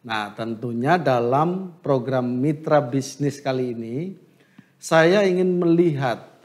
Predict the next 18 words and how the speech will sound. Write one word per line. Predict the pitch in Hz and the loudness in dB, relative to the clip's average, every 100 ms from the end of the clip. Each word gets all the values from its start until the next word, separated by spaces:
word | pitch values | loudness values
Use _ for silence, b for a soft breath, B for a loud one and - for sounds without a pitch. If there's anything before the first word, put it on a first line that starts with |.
| _ | _
atau | 117 120 143 147 160 | -20 -10 -4 0 0
mendiskusikan | 160 151 135 131 - 131 160 147 131 120 | 2 2 0 -2 -6 -6 -6 -6 -6 -6
tentang | 123 135 151 151 - | -8 -6 -6 -8 -6
kondisi | 160 147 139 160 - 175 | -2 0 2 0 0 -2
perekonomian | 160 143 135 139 135 131 131 131 120 | -2 -6 -6 -4 -4 -2 -4 -6 -8
hari | 117 120 127 | -6 -4 -2
ini, | 131 113 98 b b b b _ | -2 -6 -12 b b b b _
di | - | -6
mana | 123 120 113 143 170 147 | -4 -2 -2 0 -2 -4
kita | 127 147 | 0 2
baru | 127 123 | 2 0
saja | 127 135 123 127 139 | -2 -2 -4 -2 0
melewati | 139 131 127 127 123 120 135 127 123 | 0 0 0 0 -2 -4 -4 -4 -4
pandemi, | - 135 127 123 127 131 170 220 - b b b _ 135 | 0 0 0 -2 -2 -2 -2 -6 -12 b b b _ -4
kemudian | 131 127 123 127 135 | -2 0 0 0 0
ada | 131 123 123 120 | -2 -2 -4 -4
krisis | - 147 143 - 156 180 - - - | -2 2 2 2 2 2 -2 -16 -12
yang | 127 127 120 | -6 -4 -6